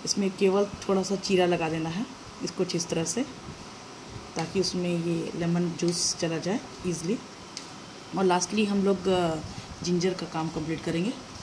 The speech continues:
ये रहा जिंजर, जो कि अब, अ, कटिंग के बाद प्रिपेयर हो चुका है। ये छोटे पीसेस में हमने काट दिया है।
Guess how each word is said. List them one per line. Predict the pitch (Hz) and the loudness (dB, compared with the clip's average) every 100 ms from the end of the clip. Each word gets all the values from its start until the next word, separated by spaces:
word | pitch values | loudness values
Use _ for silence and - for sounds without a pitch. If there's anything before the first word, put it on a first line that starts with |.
| - - - 175 | -10 -10 -6 2
ये | 208 | 6
रहा | 185 175 170 | 6 6 4
जिंजर, | 165 180 214 294 - - - 175 | 4 4 4 2 -4 -14 -12 -4
जो | 175 | -4
कि | 175 180 175 | 0 0 0
अब, | 180 170 | 0 0
अ, | 170 165 156 147 170 | 2 2 2 -2 -4
कटिंग | 160 180 | -2 0
के | 175 | 0
बाद | 160 165 - - - - - - - - - | 0 -2 -8 -12 -10 -10 -12 -12 -12 -6 -2
प्रिपेयर | 170 180 170 | 2 4 4
हो | |
चुका | 165 - 160 | 2 -2 -4
है। | - 180 | -2 0
ये | 175 | 0
छोटे | 170 185 | 2 2
पीसेस | 180 185 190 175 | 2 2 0 0
में | 175 | 2
हमने | 170 | 0
काट | 170 156 | 0 -2
दिया | - 160 | -2 -2
है। | 196 | -2